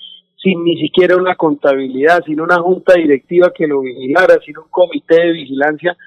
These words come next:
que hiciera las denuncias respectivas. Y entonces todo ese cúmulo de cosas han hecho que el proyecto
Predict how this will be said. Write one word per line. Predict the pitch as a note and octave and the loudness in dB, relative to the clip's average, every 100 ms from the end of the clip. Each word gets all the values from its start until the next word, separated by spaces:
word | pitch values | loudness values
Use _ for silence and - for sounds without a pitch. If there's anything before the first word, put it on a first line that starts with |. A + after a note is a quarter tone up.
| _ _ _ | _ _ _
que | - D#3+ D3+ - - | 0 2 2 -4 -12
hiciera | F3 - F3 F3+ F3 | -10 -2 2 4 4
las | D3+ | 2
denuncias | C#3 C#3+ E3+ F3+ E3+ | -2 -4 -4 0 2
respectivas. | D#3+ - - - G#3 G#3+ - - _ _ _ | 0 -4 -12 -12 -6 -2 -2 -4 _ _ _
Y | - | -4
entonces | D#3+ F3 F3 G3 - | -2 0 -2 -4 -4
todo | - G#3 | 0 0
ese | F#3+ G#3 | 0 -4
cúmulo | A#3 G#3+ G#3+ F3+ | -4 -2 0 0
de | C#3+ | 0
cosas | E3 E3+ G3 - | -2 -4 -4 -4
han | - D#3+ | -4 0
hecho | F3+ E3+ G3+ - _ _ _ _ | -2 -2 -6 -8 _ _ _ _
que | D#3 D#3 | 0 0
el | C#3+ | 0
proyecto | - D3+ C#3+ D#3 D#3 - G3 - | 0 0 2 2 0 0 0 -2